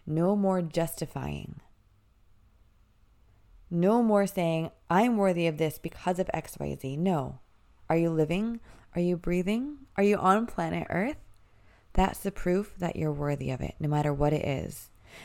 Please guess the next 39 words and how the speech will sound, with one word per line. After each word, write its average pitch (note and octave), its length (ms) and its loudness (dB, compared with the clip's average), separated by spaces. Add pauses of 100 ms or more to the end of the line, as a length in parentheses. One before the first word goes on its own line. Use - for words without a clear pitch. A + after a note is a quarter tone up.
Whether G3+ 240 8
you F3 160 4
desire D3 500 4
to C#3 120 -6
stay C#3 160 -2
at C3+ 80 2
a C3+ 80 0
nice B2 220 -2
hotel, F3+ 600 6 (300)
or E3+ 60 0
you E3 80 2
desire C#3+ 360 0
a C3 60 -2
nice B2+ 240 -6
car, F#3+ 500 4 (240)
or F3 60 0
you F3 80 2
desire D3+ 380 0
a E2 80 -2
partner, F#3+ 580 -2 (240)
or E3+ 140 0
you E3+ 160 2
desire D3 680 2
a C3 380 0 (180)
career G#3+ 400 4
that G#3 140 4
you A#2+ 120 0
love, G3 220 4
or - 60 2
you F#3+ 120 4
desire D#3+ 600 0
anything. G3+ 560 -2 (880)
You F3+ 120 2
don't G#3+ 240 6
need G#3 180 0
to G3 60 0
justify F3 460 0
your D#3+ 140 0
desires D3 480 -2